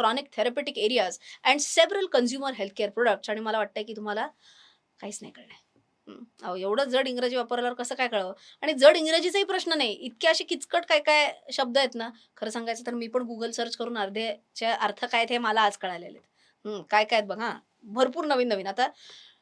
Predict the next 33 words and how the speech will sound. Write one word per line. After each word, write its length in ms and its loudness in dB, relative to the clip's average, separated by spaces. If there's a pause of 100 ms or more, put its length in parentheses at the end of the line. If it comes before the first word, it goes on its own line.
(360)
Mankind 400 8
Pharma 240 4
काय 160 8
करतं? 340 2
डेव्हलप 300 6
करतं, 460 6
मॅन्युफॅक्चर 600 2
करतं 260 -2
आणि 140 -2
मार्केट 340 2
करतं. 240 -12
हे 120 2
सोपं 260 0
आहे. 80 -10 (440)
मग 80 -14
थोडक्यात 320 0
बनवतं, 600 2 (180)
काहीतरी 280 -2
बनवते, 580 2 (800)
मार्केटिंग 500 4
करते, 420 0 (120)
विकते. 320 2
थोडं 120 -4
काहीतरी 320 4
बनवून 500 2 (240)
विकते, 380 -2
एवढं 380 6
तर 80 6
कळालं 280 4
आपल्याला. 300 -10 (480)
काय 200 2
बनवून 340 -4
विकते? 400 -4